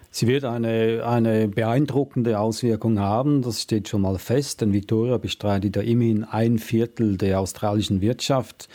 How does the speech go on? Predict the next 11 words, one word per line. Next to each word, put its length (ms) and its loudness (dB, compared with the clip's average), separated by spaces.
und 300 -2
Schatzmeister 1120 -2
Josh 440 -4
Frydenberg 640 -2
hat 140 -4
sich 120 -8
dazu 240 -4
geäußert, 720 -2
dass 160 -6
der 100 -6
Schaden 760 -2